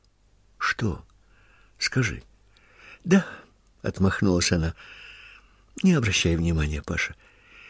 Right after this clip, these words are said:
«Вещи у них стырили». С какой-то затаенной радостью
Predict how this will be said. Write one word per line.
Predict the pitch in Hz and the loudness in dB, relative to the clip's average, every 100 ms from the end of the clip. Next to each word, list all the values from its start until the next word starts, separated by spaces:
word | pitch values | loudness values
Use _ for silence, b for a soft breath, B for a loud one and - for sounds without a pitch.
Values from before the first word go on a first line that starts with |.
| b b b b b | b b b b b
«Вещи | - 190 208 202 - - - | 2 8 12 12 12 6 4
у | 160 139 | 6 6
них | 139 123 | 6 6
стырили». | - - - 117 110 110 123 123 117 _ _ _ _ _ _ _ _ _ | 4 2 6 8 8 8 8 8 4 _ _ _ _ _ _ _ _ _
С | - | -4
какой-то | - 113 120 113 107 | 0 6 8 8 6
затаенной | 110 117 110 110 110 110 | 6 8 8 8 8 8
радостью | 113 107 107 - 104 | 8 6 2 0 -2